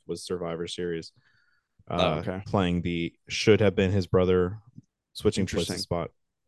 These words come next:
Speaker 2: Um, I like the four-way.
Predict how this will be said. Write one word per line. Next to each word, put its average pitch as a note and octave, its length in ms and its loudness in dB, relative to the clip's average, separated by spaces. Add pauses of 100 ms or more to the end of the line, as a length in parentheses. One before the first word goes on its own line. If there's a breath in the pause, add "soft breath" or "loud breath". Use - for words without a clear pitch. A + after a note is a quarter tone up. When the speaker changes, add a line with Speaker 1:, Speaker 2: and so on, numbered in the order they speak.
(420)
Speaker 2:
Um, B2+ 560 2 (440)
I D#3+ 140 6
like A3 240 4
the E3+ 80 0
four-way. F#2 580 0